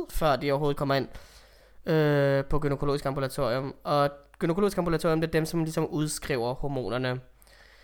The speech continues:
Hvad hedder det? Jeg får, får dog at vide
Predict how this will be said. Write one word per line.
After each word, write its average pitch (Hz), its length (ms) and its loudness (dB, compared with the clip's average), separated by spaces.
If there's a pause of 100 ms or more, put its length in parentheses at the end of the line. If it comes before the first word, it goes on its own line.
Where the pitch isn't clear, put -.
(320)
Hvad 156 140 0
hedder 143 340 2
det? 139 540 0
Jeg 143 100 2
får, 147 160 0
får 160 140 -4
dog 165 200 4
at 175 120 4
vide 208 420 2